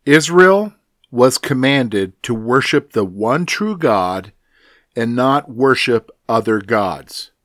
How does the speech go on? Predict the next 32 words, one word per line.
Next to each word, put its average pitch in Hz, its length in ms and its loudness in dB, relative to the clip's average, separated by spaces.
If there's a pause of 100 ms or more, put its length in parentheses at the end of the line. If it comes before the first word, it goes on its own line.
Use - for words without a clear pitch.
(680)
So 135 520 2 (200)
again, 139 440 0
they're 127 180 2
being 151 340 0
stressed - 540 0
here 107 340 0
that 117 200 -4
there's 127 280 2
only 170 300 2
one 165 400 2
God, 160 420 4
and 113 160 -2
they've 160 160 2
seen 220 360 0
this 151 220 2
one 113 220 0
God 95 420 -6 (400)
who 143 180 2
re-, 135 280 0
who 131 180 -2
brought 143 520 2
them 175 160 2
out 160 160 4
of 123 100 -2
bondage 139 480 2
out 123 160 2
of 113 100 0
Egypt, 120 440 -2
who's 127 240 -2
done 156 380 2
the 175 100 -2
miracles 143 720 0